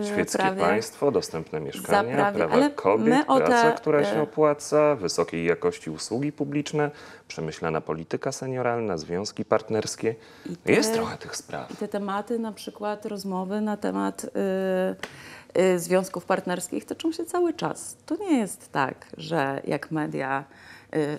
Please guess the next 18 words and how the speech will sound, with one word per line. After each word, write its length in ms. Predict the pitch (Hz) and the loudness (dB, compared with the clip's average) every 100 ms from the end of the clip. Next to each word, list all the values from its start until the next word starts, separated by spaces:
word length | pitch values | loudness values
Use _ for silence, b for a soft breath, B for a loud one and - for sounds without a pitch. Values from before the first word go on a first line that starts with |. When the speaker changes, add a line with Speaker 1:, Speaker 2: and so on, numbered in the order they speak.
| - | -6
Speaker 1:
żyją 680 | 147 143 165 175 165 147 147 | -8 -2 0 0 0 0 -2
sytuacją 580 | 151 151 165 156 147 | -4 -2 -2 -2 -4
w 60 | 143 | -4
Lewicy, 380 | 139 139 143 190 | -4 -6 -8 -8
to 120 | - | -2
Lewica 340 | 262 269 - 339 | -2 -2 -4 -2
nie 120 | 370 | -2
pracuje. 560 | - 349 - 127 82 - - B B B B B 175 | -4 -6 -6 -6 -6 -8 -14 B B B B B -2
Bądźmy 360 | 170 214 302 | 0 4 4
poważni. 520 | 240 185 151 151 170 170 B B B - | 4 -2 -4 -4 -8 -10 B B B -2
Więc, 500 | 190 196 196 - - | 0 0 -2 -6 -6
y, 60 | - 185 185 185 185 185 190 190 - | 2 4 6 6 6 4 4 2 0
ym, 420 | 185 190 190 190 196 - | -2 -2 -2 -6 -8 -2
to, 260 | 277 392 370 | 4 4 6
że 220 | 247 226 | 4 2
są 360 | - 233 262 269 | 2 4 6 6
jakieś, 640 | 208 196 196 180 - | 4 2 -2 -2 -4
y, 40 | - | -4